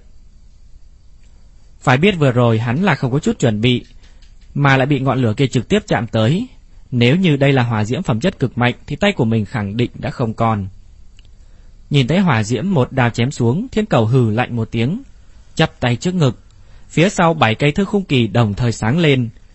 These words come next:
Quang mang bên trong bảy cây thương khung kỳ cấp tốc hóa thành bảy cây đại thụ. Tán cây của bảy cây đại thụ phi tốc sinh trưởng,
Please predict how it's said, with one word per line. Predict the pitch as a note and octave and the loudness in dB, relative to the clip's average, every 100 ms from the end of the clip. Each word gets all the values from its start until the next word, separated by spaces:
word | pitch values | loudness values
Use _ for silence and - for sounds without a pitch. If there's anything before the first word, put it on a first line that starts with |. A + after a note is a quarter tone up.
| - - - - | -20 -20 -20 -4
Quang | D3 C3+ B2+ | 0 2 2
mang | B2+ | 2
bên | B2 B2+ | 0 0
trong | D3 C3+ | -2 -2
bảy | G#2 | -4
cây | G2+ C3+ | 0 0
thương | E3 | 0
khung | D#3+ E3 | 0 -2
kỳ | D3 A#2 | 0 -2
cấp | F#2+ D3+ | -2 -2
tốc | - G#3 | -2 -2
hóa | - C#3 | -2 -4
thành | F3+ C3 G2+ | 0 -2 0
bảy | G#2+ G2 | -2 -2
cây | - A#2 | -2 -2
đại | G2 | -2
thụ. | - C3 A2+ - - - - - - - | 0 0 0 -10 -20 -20 -20 -20 -8 0
Tán | B2+ F#3+ | 2 2
cây | F#3 D#3+ | 2 2
của | C#3 | 0
bảy | A2+ | 0
cây | A2+ D#3+ | 0 0
đại | C#3 | 0
thụ | A#2+ C#3 | 0 -2
phi | - C#3 | 0 -2
tốc | A#2+ A3 | 0 -2
sinh | - D#3 | 0 -2
trưởng, | C3+ B2 G2+ | 0 0 0